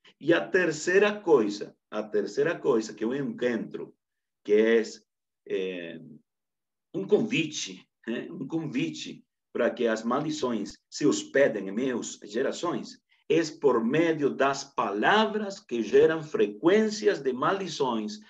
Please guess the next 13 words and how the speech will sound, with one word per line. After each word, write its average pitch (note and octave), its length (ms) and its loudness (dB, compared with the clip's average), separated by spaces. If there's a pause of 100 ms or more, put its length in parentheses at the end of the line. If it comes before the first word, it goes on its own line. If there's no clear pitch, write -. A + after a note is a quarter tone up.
(100)
em A2 120 -4
nossas G#2 380 -2
vidas. D2+ 480 -12 (1400)
Porque D3 200 4
lembre D#3 380 2
que A#2 320 -2 (140)
a C3 100 0
gente D#3 360 0
que C3+ 200 6
é C#3 380 4
muito A#3 640 -2
fácil D3+ 840 -2 (540)
de A2 560 -2